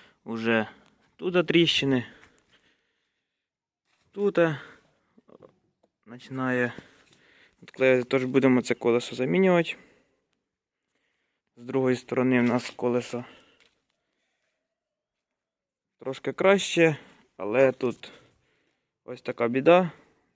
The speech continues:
Було, була тут дирка. Весною ми її якби запаяли, за-, заварили. І воно все одно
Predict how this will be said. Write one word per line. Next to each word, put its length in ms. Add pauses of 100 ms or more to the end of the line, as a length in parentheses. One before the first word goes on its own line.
(240)
Було, 480 (140)
була 240
тут 200
дирка. 400 (1120)
Весною 460
ми 160
її 360
якби 340
запаяли, 640
за-, 340 (220)
заварили. 720 (800)
І 100
воно 200
все 200
одно 400